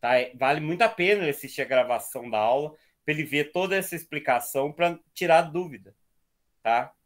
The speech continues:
Pra tirar dúvida a respeito do que eu tô, do que tá falando. Certo? Vamos lá. Isso, Lucas. Ó, vamos lá. Vamos resolver isso aqui completando quadrado. Como que eu começo a completar quadrado?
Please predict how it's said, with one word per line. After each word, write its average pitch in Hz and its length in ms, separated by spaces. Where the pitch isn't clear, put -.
Pra 113 100
tirar 127 280
dúvida 117 560
a 113 80
respeito 110 440
do - 60
que - 80
eu - 80
tô, 110 120
do 113 160
que - 80
tá 107 160
falando. 101 420
Certo? 110 440
Vamos 131 220
lá. 92 180
Isso, 240 400
Lucas. 170 760
Ó, 139 320
vamos 190 240
lá. 101 320
Vamos 247 260
resolver 208 520
isso 165 200
aqui 175 200
completando 180 680
quadrado. 117 480
Como 349 220
que 330 80
eu 285 80
começo 190 440
a - 20
completar 160 500
quadrado? 107 420